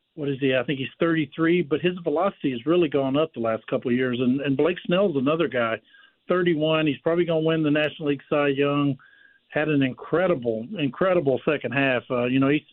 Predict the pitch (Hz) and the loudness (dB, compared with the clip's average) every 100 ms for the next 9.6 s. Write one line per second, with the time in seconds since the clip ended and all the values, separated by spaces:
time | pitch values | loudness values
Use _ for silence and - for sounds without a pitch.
0 | 139 139 233 226 147 123 123 156 202 135 | -8 -2 0 2 0 0 -4 0 0 -2
1 | - 139 190 190 196 185 190 175 180 196 | -2 -2 0 0 0 0 -2 -2 0 -2
2 | 180 127 120 - - - - _ - 147 | -2 -4 -6 -12 -20 -20 -20 _ -8 -4
3 | 147 147 139 139 151 131 123 131 160 165 | 0 2 2 2 0 0 -2 -2 0 0
4 | - 151 143 143 135 139 151 151 135 127 | 0 -2 -2 -2 0 2 2 2 2 -2
5 | 120 - - - - 156 170 196 208 175 | -4 -16 -20 -20 -8 0 2 4 2 2
6 | 175 185 185 180 170 180 - 127 117 120 | 0 0 2 2 2 -2 -2 -2 0 -2
7 | 120 139 156 170 165 160 175 151 139 139 | 0 2 2 2 0 0 0 0 -2 -6
8 | 139 170 196 196 147 156 175 160 151 156 | -2 0 0 -2 0 2 2 0 0 0
9 | - 160 151 151 151 147 | 0 -4 -2 0 2 0